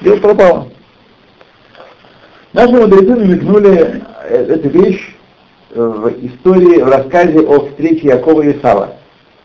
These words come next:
Э, что в ней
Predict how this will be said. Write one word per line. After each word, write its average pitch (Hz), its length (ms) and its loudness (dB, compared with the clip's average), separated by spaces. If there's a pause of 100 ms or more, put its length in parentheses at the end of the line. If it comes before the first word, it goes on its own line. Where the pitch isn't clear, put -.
(1500)
Э, 107 640 -4 (1900)
что 123 300 -4
в 127 60 -8
ней 196 440 -4